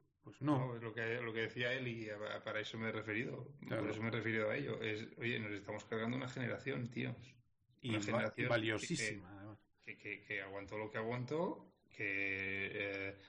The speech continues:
Speaker 2: nos puso los cimientos para que nosotros nos lo cargamos.
Speaker 1: Claro, no puede ser. No puede ser, pero bueno, es, eh,
Speaker 2: Fin.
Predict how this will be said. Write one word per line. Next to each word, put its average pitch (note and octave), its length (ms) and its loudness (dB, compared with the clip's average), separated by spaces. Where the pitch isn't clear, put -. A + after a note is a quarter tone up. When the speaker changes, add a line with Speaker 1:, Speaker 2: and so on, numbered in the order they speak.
Speaker 2:
nos G#2+ 180 -4
puso A#2 320 -2
los A#2 160 0
cimientos C3 480 0
para A2 220 -4
que G#2+ 80 -6
nosotros G#2 340 -8
nos C#3 160 -2
lo C#3 120 -4
cargamos. A2 520 -2
Speaker 1:
Claro, F2+ 260 -8
no - 120 -8
puede G#2+ 160 -4
ser. F#2+ 180 -10
No B2 100 0
puede A2+ 180 4
ser, F#2+ 180 -6
pero G#2 180 -2
bueno, G#2 220 2
es, G#2 420 0
eh, G2 420 0
Speaker 2:
Fin. G2 240 -12